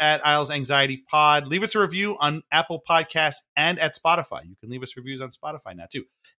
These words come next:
Our theme song is "Morning Haze" by Family Dinner. Check out more of their music on Bandcamp and on Spotify. Read Lighthouse Hockey every single day for your most up-to-date Islanders news and discussion. Uh, Islanders Anxiety Podcasts are part of the Fans First Sports Network.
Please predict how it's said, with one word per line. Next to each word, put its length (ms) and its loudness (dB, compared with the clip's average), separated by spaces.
Our 200 8
theme 260 0
song 380 2
is 140 -14
"Morning 300 -2
Haze" 640 -2
by 100 -2
Family 380 -2
Dinner. 280 -2
Check 140 -6
out 180 2
more 180 2
of 60 0
their 160 2
music 440 -4
on 280 2
Bandcamp 500 -2
and 200 -2
on 140 -6
Spotify. 840 0
Read 140 4
Lighthouse 300 6
Hockey 260 -2
every 140 -6
single 220 -10
day 160 -8
for 120 -16
your 60 -10
most 160 -16
up-to-date 380 -16
Islanders 300 -12
news 140 -10
and 80 -14
discussion. 680 0
Uh, 220 -4
Islanders 320 4
Anxiety 320 4
Podcasts 560 0
are 160 2
part 240 2
of 140 -2
the 100 -4
Fans 360 -2
First 420 -4
Sports 380 -4
Network. 460 0